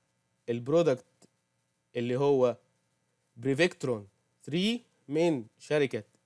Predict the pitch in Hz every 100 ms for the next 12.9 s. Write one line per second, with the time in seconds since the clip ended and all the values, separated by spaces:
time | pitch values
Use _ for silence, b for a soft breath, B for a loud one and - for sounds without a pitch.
0 | _ - 147 131 139 208 - _ _ _
1 | _ _ - 175 202 165 147 143 175 165
2 | 123 - - _ _ _ _ _ _ -
3 | 120 120 143 165 - 117 104 98 _ _
4 | - - 156 220 - _ _ _ _ _
5 | _ _ 123 135 127 147 143 151 170 160
6 | 113 - _ _ _ _ _ 127 131 143
7 | 123 107 - 113 - 180 226 226 _ _
8 | _ _ _ - 185 165 156 170 170 170
9 | 165 135 123 151 156 147 123 _ _ _
10 | _ _ _ _ _ _ _ - 135 143
11 | 127 - 151 156 156 151 _ _ _ _
12 | _ _ - 170 147 160 135 131